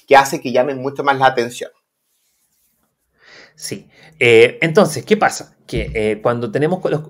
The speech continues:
Speaker 2: como los colores complementarios tienden a ser más como a potenciarse, ¿ya?
Speaker 1: Exacto.
Speaker 2: Y a generar un poco esta vibración que Rodrigo comentaba. ¿Y por qué esto se me, se, se vincula con los subtonos? Porque, por ejemplo, si, no sé,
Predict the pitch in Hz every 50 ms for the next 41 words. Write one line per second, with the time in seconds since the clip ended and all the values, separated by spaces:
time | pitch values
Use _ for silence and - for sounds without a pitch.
0 | - - - 127 123 117 113 110 113 113 113 107 107 127 127 127 - 160 165 180
1 | 185 196 190 190 185 185 185 196 196 196 190 185 190 196 202 190 - 147 135 -
2 | 151 156 175 180 180 180 175 165 156 - 180 185 - - 156 151 156 165 175 175
3 | 165 - _ - 135 143 147 147 143 143 127 - 143 143 131 127 127 127 - 190
4 | 180 165 - - - - - - - 135 147 131 - 123 - - - - 147 147
5 | 185 170 175 190 190 190 202 196 208 202 208 214 202 202 196 196 190 190 - 208
6 | 202 208 202 202 202 202 202 208 208 208 208 202 202 - - - - _ _ -
7 | - - - - - 127 117 104 143 139 - - 208 214 208 220 208 - 214 208
8 | 208 202 175 - - 180 170 - - 139 - - - 147 143 156 160 _ _ 123
9 | 127 131 127 127 - 160 180 185 202 202 202 202 - 156 147 151 143 - - 220
10 | 214 214 - 127 98 - - _ _ _ - - - - - - - - _ _
11 | _ _ _ - 151 156 - 165 - 202 202 - 240 240 202 208 - 117 120 -
12 | - - - 143 139 135 - 110 -